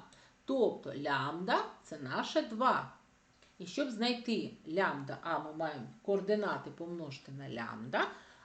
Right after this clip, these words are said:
а в нашому випадку координати помножити на два.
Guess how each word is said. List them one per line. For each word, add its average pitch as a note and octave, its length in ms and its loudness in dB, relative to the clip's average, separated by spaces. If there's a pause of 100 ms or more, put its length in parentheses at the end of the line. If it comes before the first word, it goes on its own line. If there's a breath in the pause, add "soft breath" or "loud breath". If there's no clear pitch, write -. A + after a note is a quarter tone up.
(160 loud breath)
а F#3 260 12
в D#3+ 80 -4
нашому F4+ 400 2
випадку G#4 500 4
координати D#3+ 840 0
помножити F#3+ 760 -4
на E3 280 -2
два. C3+ 540 -4